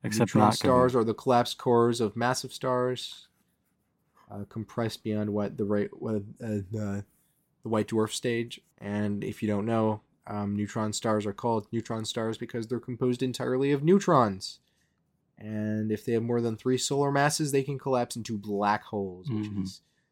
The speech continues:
Speaker 2: fun stuff. And then for brown dwarfs, for some reason in my notes, I just have a bullet point that says brown dwarfs, and there's nothing under it, so
Speaker 1: I
Speaker 2: those remain a mystery.
Speaker 1: I would like to, yeah, additionally talk about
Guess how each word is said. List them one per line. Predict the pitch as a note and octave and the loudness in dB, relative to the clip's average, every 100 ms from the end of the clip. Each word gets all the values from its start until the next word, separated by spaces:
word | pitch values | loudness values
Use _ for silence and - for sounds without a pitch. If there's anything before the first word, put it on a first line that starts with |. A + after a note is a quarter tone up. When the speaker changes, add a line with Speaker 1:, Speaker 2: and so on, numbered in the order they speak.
| _ _ | _ _
Speaker 2:
fun | - A2 G#2 | -8 -4 -4
stuff. | G2+ - G2 F2+ - _ _ _ _ _ _ _ _ _ _ _ A#2+ | -4 -6 -6 -10 -16 _ _ _ _ _ _ _ _ _ _ _ -6
And | A#2 | 2
then | B2+ B2+ B2+ | 6 8 6
for | A#2 C3 | 6 6
brown | B2+ C3+ C#3 C3 | 10 10 10 6
dwarfs, | A2+ B2 D#3+ D#3+ - - _ | 6 6 6 2 -6 -8 _
for | - C3 | -4 -2
some | - C3+ C#3+ | 0 2 4
reason | D3+ C#3+ C#3 | 4 2 -2
in | C#3 | 0
my | C3+ | 2
notes, | B2+ A#2 B2 C3+ | 2 4 4 2
I | C3 | -2
just | B2 B2 | -2 0
have | C3+ B2 | 0 0
a | |
bullet | G#2+ A2+ A2 - | 0 2 0 -2
point | - A2 G#2+ | -8 -8 -8
that | - - | -8 -4
says | A#2+ G#2+ | -4 -4
brown | G#2 A2+ A2+ | -2 -2 0
dwarfs, | G#2+ G#2 G2+ G2+ - | 0 0 0 -4 -8
and | A2 | -4
there's | A2 A2+ | -4 -4
nothing | A2 A#2 G#2 | -6 -6 -6
under | G#2 G#2 G2+ | -4 -4 -4
it, | G#2 - | -6 -8
so | - A2 G#2 A2 _ _ _ _ _ - | -6 -4 -6 -8 _ _ _ _ _ 4
Speaker 1:
I | A2 | 6
Speaker 2:
those | B2 F#3+ | 8 8
remain | E3+ D3 A#2+ | 6 4 4
a | |
mystery. | G#2+ G2 - F#2 F#2 G#2 - - | 2 -2 -4 -8 -10 -14 -14 2
Speaker 1:
I | A2 | 6
would | B2+ C#3 | 8 8
like | C3 B2 - | 6 4 2
to, | A#2 G#2 G2 G#2+ _ _ _ | 2 2 0 -6 _ _ _
yeah, | - G2 F#2+ F#2 - _ _ _ _ - - | -2 0 0 -4 -10 _ _ _ _ -12 -4
additionally | A#2 G#2+ A2+ G2+ G#2+ G2 G2 | 0 2 0 0 -2 -2 -2
talk | G2+ F#2+ G2+ | -4 -6 -6
about | G2 F#2+ | -6 -6